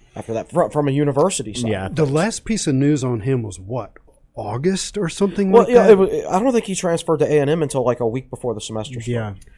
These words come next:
Speaker 1: So it took a
Speaker 2: It was
Speaker 1: long,
Speaker 2: very late.
Speaker 1: it took a long time to resolve, to resolve that. And if you're Mike Young and, and you're recruiting a guy like, uh, what was the guy's name? I wanna say maybe they were looking at Keith, Keith Williams, maybe?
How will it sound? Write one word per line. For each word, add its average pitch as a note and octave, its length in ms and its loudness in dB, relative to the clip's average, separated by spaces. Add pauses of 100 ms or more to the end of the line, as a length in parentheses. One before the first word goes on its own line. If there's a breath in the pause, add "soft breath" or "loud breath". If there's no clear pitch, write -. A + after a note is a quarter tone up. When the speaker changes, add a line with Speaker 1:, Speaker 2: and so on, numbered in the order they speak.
(140)
Speaker 1:
So D3+ 240 4
it D#3 180 0
took G3 140 2
a F3 40 4
Speaker 2:
It D3+ 80 4
was D#3 140 10
Speaker 1:
long, G3 100 4
Speaker 2:
very B2 260 2
late. G2 200 -2
Speaker 1:
it F#3 100 4
took A3+ 160 4
a G#3+ 60 6
long F3 240 6
time D#3 240 0
to C3+ 80 2
resolve, B2+ 640 0
to D3 140 -2
resolve B2+ 480 -2
that. G2+ 260 -6 (100)
And A#2+ 380 -4 (260)
if - 120 -12
you're C3+ 120 0
Mike C3+ 240 4
Young D#3 260 2
and, B2 160 0
and A#2+ 180 -6
you're A#2 140 -6
recruiting C#3 500 -4
a A2+ 60 -6
guy A2+ 220 -2
like, G#2 360 -8 (100)
uh, G#2+ 220 -12
what G#2 240 -8
was F#2 100 -12
the F#2 60 -12
guy's F#2+ 280 -10
name? F#2 320 -14 (640)
I - 240 -20
wanna A#2 120 -6
say A#2+ 120 -8
maybe G#2+ 320 -2
they G#2+ 120 -2
were G2+ 140 -4
looking G#2 280 -6
at F#2 100 -12
Keith, G#2 260 -12 (360)
Keith - 380 -14
Williams, F3+ 500 -6
maybe? E3+ 440 -6